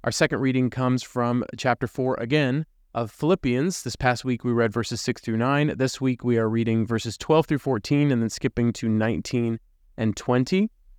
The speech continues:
And, uh, this is c-, our last moment in Philippians until we move. The second reading will now, I think, be in First Thessalonians for a while,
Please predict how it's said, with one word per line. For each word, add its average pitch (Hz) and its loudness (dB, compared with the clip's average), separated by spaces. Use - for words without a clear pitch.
And, 113 2
uh, 110 0
this 127 -2
is 127 -6
c-, - -4
our 123 2
last 139 2
moment 135 2
in 120 -2
Philippians 117 -2
until 117 -2
we 113 0
move. 117 0
The 110 -10
second 120 0
reading 113 2
will 107 2
now, 110 2
I 104 0
think, 175 0
be 120 2
in 110 0
First - -2
Thessalonians 113 0
for - -2
a 104 0
while, 98 -2